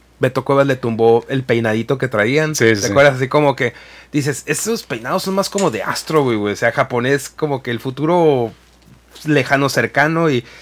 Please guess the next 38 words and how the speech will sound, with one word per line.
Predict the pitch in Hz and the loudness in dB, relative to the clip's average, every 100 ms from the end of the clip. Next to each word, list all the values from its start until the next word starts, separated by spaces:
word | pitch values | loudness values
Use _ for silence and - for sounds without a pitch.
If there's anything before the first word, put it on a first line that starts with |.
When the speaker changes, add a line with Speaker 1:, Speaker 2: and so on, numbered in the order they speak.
| - - - - | -20 -20 -16 -4
Speaker 1:
el, | 139 123 | -2 4
el | 135 131 | 4 4
video | 120 131 156 | 2 6 6
de | 143 | 6
Blue | 123 139 | 4 0
Monday, | 143 147 151 139 | 0 0 0 0
había | 110 107 | -2 -4
una | 120 | -4
parte | 127 127 | -6 -6
que | 123 | -6
se | 110 | -6
hacía | 107 | -4
bien | 120 117 | -2 0
ridícula, | 127 120 139 131 | -2 0 0 0
que | 117 | 0
eran | 123 | -2
como | 123 127 113 | -2 -4 -2
que | 117 101 | -2 0
las | 101 95 | -2 -4
rucas | 107 113 139 | -8 -6 -4
androides | 113 107 127 135 127 - _ _ _ | -4 -2 -4 -4 -8 -16 _ _ _
tocando | - 117 110 131 | -10 -6 -2 0
la | 107 | -2
pila, | 147 156 151 143 | 0 0 0 -2
así, | 139 185 | 0 2
Speaker 2:
Pero | 151 | 6
Speaker 1:
pero | 170 151 | 6 6
Speaker 2:
está, | 143 | 4
está | 170 | -2
cool. | 135 127 - | -2 -2 0
Speaker 1:
Ajá, | 190 208 202 | 2 4 4
es | 175 | 2
como | 180 190 160 | 4 4 4
que, | 170 | -2
ay, | 101 165 127 | -4 -6 -6
cosita, | 120 135 - 143 139 | -4 -4 -4 -6 -6
pero | 135 139 143 | -2 0 4
bueno. | 156 139 | 4 2